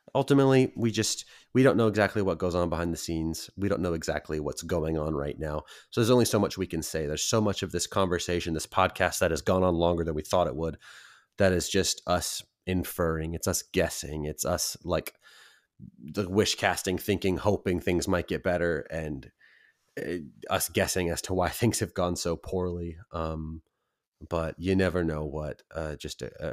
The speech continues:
a, a couple of new players or a new player and, and Thomas Partey returning from injury could do to this club and could do to this team. So I don't know, man. It's gonna be a tough game against Chelsea. I doubt we'll pod. We might after the, uh,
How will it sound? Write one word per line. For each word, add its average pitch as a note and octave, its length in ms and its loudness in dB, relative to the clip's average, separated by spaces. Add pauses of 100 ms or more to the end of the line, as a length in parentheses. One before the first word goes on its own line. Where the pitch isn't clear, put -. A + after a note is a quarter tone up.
(100)
a, E2 60 -8
a - 20 -10
couple E2+ 300 -6
of D#2 60 -4
new D#2+ 120 -4
players D#2+ 600 -4 (440)
or D#2 80 0
a D#2 80 0
new F2+ 160 2
player F2 420 0
and, D#2 220 -4 (240)
and E2+ 160 -6
Thomas E2 260 -2
Partey D#2+ 320 -4
returning D2+ 300 -4
from B1 100 -8
injury D2+ 300 -4
could C#2 180 -10
do C#2 160 -6
to C2 80 -8
this C2+ 200 -6
club D2 360 -6
and C#2 140 -10
could C2+ 100 -12
do C#2+ 120 -12
to C2 80 -14
this C2 200 -10
team. C#2 380 -8
So C#2 260 -10 (640)
I A#2+ 60 6
don't D#3 100 10
know, C#3+ 80 10
man. F#2+ 240 6
It's - 160 -4
gonna G#2+ 220 4
be F#2+ 120 2
a E2+ 60 4
tough - 480 0
game G2 220 2
against F2+ 380 -2
Chelsea. E2+ 560 -2 (360)
I D#2+ 140 0
doubt F2+ 340 2
we'll D#2+ 100 -4
pod. E2 480 0
We G2+ 80 2
might G#2+ 320 4
after D#2+ 360 -4
the, E2+ 240 0
uh, E2 260 -2